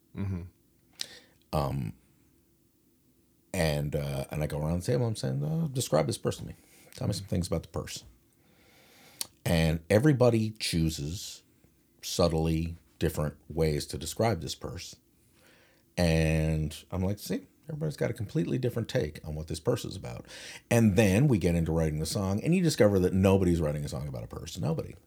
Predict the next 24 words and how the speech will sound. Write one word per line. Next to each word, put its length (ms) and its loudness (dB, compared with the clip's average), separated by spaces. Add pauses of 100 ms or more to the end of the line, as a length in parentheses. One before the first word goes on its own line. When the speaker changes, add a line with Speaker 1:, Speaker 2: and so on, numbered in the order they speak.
(180)
Speaker 1:
Right. 220 -2
Speaker 2:
Not 160 0
really. 380 -2
Speaker 1:
Yeah. 320 0
Speaker 2:
That's 180 4
where 80 8
Speaker 1:
It's 80 6
Speaker 2:
they 40 6
Speaker 1:
the 200 4
Speaker 2:
start. 140 0
Speaker 1:
someone 380 0
left 240 -4
'em 160 -4
or 220 -4
whatever. 480 -6
Yeah. 300 -4
Speaker 2:
Yeah, 320 6
Speaker 1:
Yeah. 120 -4
Speaker 2:
exactly, 380 4
right? 220 2 (280)
So 240 8
everybody's 320 4
having 260 4
feelings, 460 2